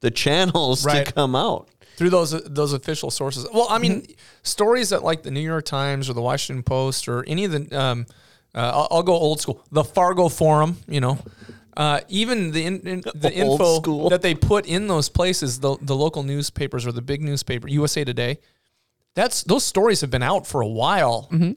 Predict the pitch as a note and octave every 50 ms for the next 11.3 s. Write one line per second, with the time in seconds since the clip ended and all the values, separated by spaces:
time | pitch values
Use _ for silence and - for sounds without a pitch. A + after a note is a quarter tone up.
0 | - - - C#3+ D3 D3 - - D#3+ D3+ D3+ D3 C#3+ C3 C3 - - - E3+ D#3
1 | C3+ - B2+ B2+ - D#3+ C3+ - D#3+ D#3 D#3+ D#3+ D#3+ D#3 D#3 C#3+ D3 C3+ B2+ C3+
2 | C#3+ C#3+ D3 C#3+ D3+ C3+ A#2+ - - C#3 C3+ C3+ - D3 B2 A#2+ A#2+ A#2+ A2+ -
3 | - - G2+ - _ _ _ _ _ _ _ _ _ _ _ _ _ _ _ _
4 | - A#2+ A2 A2 G#2+ A2+ D3 F3+ G3 G3 G3 A3 - - F#3+ G3 F#3 G3 G3 F#3
5 | F3+ E3+ E3+ E3 D#3+ D#3 D#3 D3 C#3+ C#3+ - D#3 D#3+ D#3 D3 D3 D3 D3 E3 F#3
6 | G3 - - D#3 D#3 C#3+ C#3 - - G#2 G#2 G2+ G2+ A2 G2+ - - _ _ _
7 | _ _ - G#2 A2 B2 - _ _ _ _ _ _ _ _ _ _ - - D#3
8 | C#3+ C#3 C#3 C3 C3 C3 - - - - A3 - G3+ - - - _ _ _ -
9 | - F#3 A3 G#3+ G3 G#3 A3+ B3 C4 A#3 - - A3 A3+ B3+ A#3+ B3 A#3+ - -
10 | F3+ A3 A3+ D#3+ C3 B2+ C3+ C#3 B2 A2 G#2 G#2+ G#2+ G#2 - - _ - D3+ -
11 | - - - - -